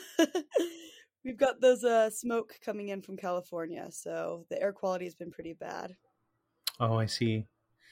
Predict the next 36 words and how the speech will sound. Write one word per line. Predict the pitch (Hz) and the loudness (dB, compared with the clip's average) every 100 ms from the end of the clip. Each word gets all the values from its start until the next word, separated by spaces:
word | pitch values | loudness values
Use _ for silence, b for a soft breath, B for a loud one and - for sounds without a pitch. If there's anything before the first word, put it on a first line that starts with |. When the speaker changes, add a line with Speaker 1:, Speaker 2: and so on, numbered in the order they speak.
| b b - | b b 0
Speaker 2:
Well, | 123 | 2
I'm | 117 | 4
sorry | 123 120 | 6 6
about | 117 113 | 6 4
that. | 117 | 4
Hopefully | 113 113 120 123 | 2 2 4 2
it | 123 120 - | 2 -2 0
clears | 127 117 117 | 4 6 6
up | 123 - - | 2 -2 -10
sometime | - 117 - 117 | -2 -2 2 0
in | 107 | 0
the | |
near | 107 113 | 0 0
future, | - 104 101 123 - B B B B B | 0 -2 -2 -4 -6 B B B B B
like | 117 104 - | 0 0 -2
today, | - 127 127 117 131 - B B B B - _ | -4 6 8 8 6 4 B B B B -4 _
<laughs> | _ _ _ - - - | _ _ _ -20 -10 2
but | 120 | 4
it | 117 | 4
may | 113 | 4
not. | 110 104 101 - | 4 2 2 0
Uh, | 139 113 | 0 0
it's | - | -4
quite | - 113 | -2 -2
a | - | 0
fire | 110 104 | 2 2
they've | 95 90 | 0 -4
got | - - | -8 -8
going | 98 95 95 | -10 -12 -16
on | 98 | -18
out | 98 - | -20 -18
there. | 113 110 - _ _ _ _ b b b b b b b b | -20 -20 -20 _ _ _ _ b b b b b b b b
So, | - - 160 147 - | 2 8 8 8 6
um, | 143 131 120 - _ _ _ _ _ _ _ _ _ _ _ - _ _ _ - | 8 8 2 -4 _ _ _ _ _ _ _ _ _ _ _ -20 _ _ _ -8
my | 175 160 233 | 4 6 8
podcast | 202 185 - 143 117 123 156 - | 10 8 8 6 6 4 0 -6